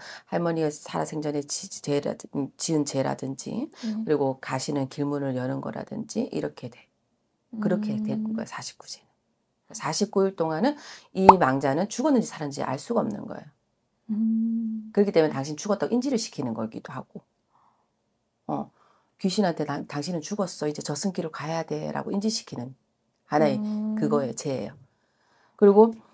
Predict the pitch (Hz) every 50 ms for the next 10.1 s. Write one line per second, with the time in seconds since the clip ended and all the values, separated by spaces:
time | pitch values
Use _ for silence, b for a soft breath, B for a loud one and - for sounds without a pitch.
0 | b b b b b b b b b b b b b b b - 214 254 302 339
1 | 294 202 151 151 - 165 156 147 147 147 - 180 160 135 123 135 156 214 240 240
2 | 214 135 - - - 65 78 76 - - - - 160 160 - - 269 269 254 240
3 | 226 226 226 156 135 131 - 160 156 143 143 - 135 120 - - 123 127 123 127
4 | - _ _ - - 254 269 285 214 160 - 135 120 117 123 120 - - 127 107
5 | - - _ _ _ _ _ _ _ _ _ _ _ - 269 262 247 _ _ _
6 | _ _ _ _ _ _ _ _ _ _ - 240 214 208 202 202 202 202 208 208
7 | 202 208 208 208 196 175 - _ _ _ _ _ _ _ _ _ _ _ _ _
8 | _ _ _ _ _ _ - 147 143 139 151 - 127 123 - - - 156 156 -
9 | - - - - 151 143 143 143 143 143 - - - - - 95 90 - - -
10 | - -